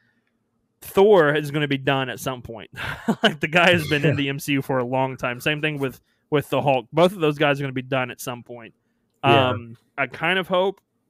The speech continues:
Speaker 1: kind of in a selfish way, that Mark Ruffalo hangs on so he can get the Hulk versus Wolverine movie or show, because that would be
Speaker 2: Mm-hmm.
Speaker 1: amazing to see that.
Speaker 2: That would be
Speaker 1: Um,
Speaker 2: amazing.
Speaker 1: so I, I kinda hope he, he hangs on for that, but I think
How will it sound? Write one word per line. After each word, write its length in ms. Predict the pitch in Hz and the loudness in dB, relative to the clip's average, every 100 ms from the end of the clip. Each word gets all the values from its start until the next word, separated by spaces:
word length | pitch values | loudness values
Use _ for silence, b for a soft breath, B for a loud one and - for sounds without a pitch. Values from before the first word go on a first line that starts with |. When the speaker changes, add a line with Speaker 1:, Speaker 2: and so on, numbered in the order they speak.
| _ _ - 151 | _ _ -20 -6
Speaker 1:
kind 180 | 160 | -4
of 60 | 135 | -4
in 60 | 131 | -6
a 40 | |
selfish 420 | 120 147 139 151 | -4 -2 0 0
way, 220 | 156 147 147 | 0 2 2
that 200 | 135 117 104 _ _ _ _ _ - | -2 -6 -10 _ _ _ _ _ -8
Mark 260 | 135 139 | -2 0
Ruffalo 360 | 147 135 151 131 | 0 0 0 0
hangs 300 | 147 143 135 | 0 -2 -2
on 480 | 135 135 143 143 143 _ _ _ | -2 0 -2 -6 -14 _ _ _
so 200 | - 147 | 0 0
he 80 | 147 | 0
can 280 | 151 135 127 | -4 -12 -4
get 260 | 135 139 - | -2 -2 -4
the 120 | 131 | -6
Hulk 220 | 113 135 127 | -2 -2 -2
versus 280 | 131 123 | -8 -8
Wolverine 760 | 131 135 131 131 131 131 127 123 _ _ | -2 -2 -2 -4 -8 -10 -14 -18 _ _
movie 480 | 135 135 139 135 139 | -8 -2 -2 0 -4
or 100 | 123 | -4
show, 320 | - 135 135 | -2 0 0
because 440 | 131 123 123 117 | -2 -4 -4 -4
that 240 | 120 127 98 | -2 -2 -2
would 160 | 123 | -8
be 200 | 120 120 123 | -8 -6 -4
Speaker 2:
Mm-hmm. 400 | 120 110 110 98 - _ | -2 -2 -4 -8 -14 _
Speaker 1:
amazing 640 | 120 123 131 127 127 127 | -8 -6 -2 0 0 -4
to 80 | 123 | -8
see 180 | 117 135 | -6 -6
that. 320 | 123 120 131 - _ _ _ _ | -2 0 0 -4 _ _ _ _
Speaker 2:
That 300 | 123 156 143 | 0 2 2
would 60 | 131 | 0
be 80 | 107 | -2
Speaker 1:
Um, 100 | 101 | -4
Speaker 2:
amazing. 400 | 101 104 117 107 - _ _ | -6 -6 -6 -8 -12 _ _
Speaker 1:
so 160 | - 202 | 0 2
I, 120 | 170 139 | 4 2
I 60 | |
kinda 200 | - 175 | -2 0
hope 140 | 170 156 | 2 2
he, 180 | 147 135 | -2 -2
he 160 | 147 | -4
hangs 260 | 143 147 139 | -2 -2 -4
on 100 | 131 | -6
for 140 | - | -4
that, 180 | 135 139 | 0 0
but 80 | 131 | 0
I 60 | 123 | -2
think 280 | 165 143 | -2 -4